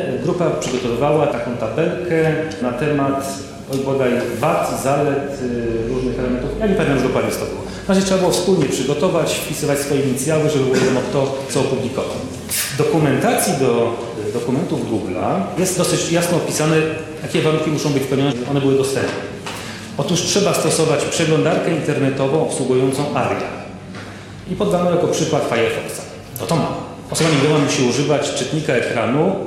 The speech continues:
także obsługującego aria. Akurat też miałem. Wreszcie tam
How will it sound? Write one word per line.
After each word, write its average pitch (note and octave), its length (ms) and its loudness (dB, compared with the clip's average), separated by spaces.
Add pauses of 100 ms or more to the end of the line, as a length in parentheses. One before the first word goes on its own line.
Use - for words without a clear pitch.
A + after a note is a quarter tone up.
także E3 320 0
obsługującego C#3 720 0
aria. G2+ 180 -4 (580)
Akurat B2 320 -2
też - 160 -2
miałem. C#3+ 160 0 (460)
Wreszcie F3 600 2
tam C3+ 360 2